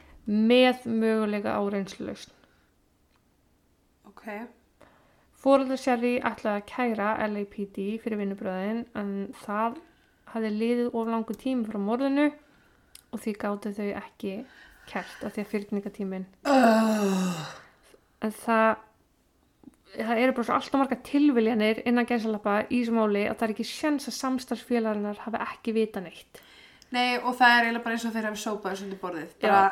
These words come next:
Speaker 2: „Hey, hún er eina okkur, ég er ekki að fara að put her on the scene.“
Speaker 1: Nei, nákvæmlega.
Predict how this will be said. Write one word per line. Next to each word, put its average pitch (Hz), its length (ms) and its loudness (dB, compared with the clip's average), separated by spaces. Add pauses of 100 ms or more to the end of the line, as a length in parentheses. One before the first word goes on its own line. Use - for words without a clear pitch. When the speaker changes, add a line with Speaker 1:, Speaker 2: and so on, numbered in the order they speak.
Speaker 2:
„Hey, 214 340 0
hún 208 180 -6
er 202 120 2
eina 226 280 2
okkur, 233 480 -2
ég 202 220 0
er 202 100 -2
ekki 214 160 -8
að 208 40 -8
fara 202 160 4
að 190 160 6 (440)
put - 240 -6
her 214 80 -4
on 202 160 -2
the 196 60 -8
scene.“ 165 380 -8
Speaker 1:
Nei, 220 400 -2
nákvæmlega. 208 600 -6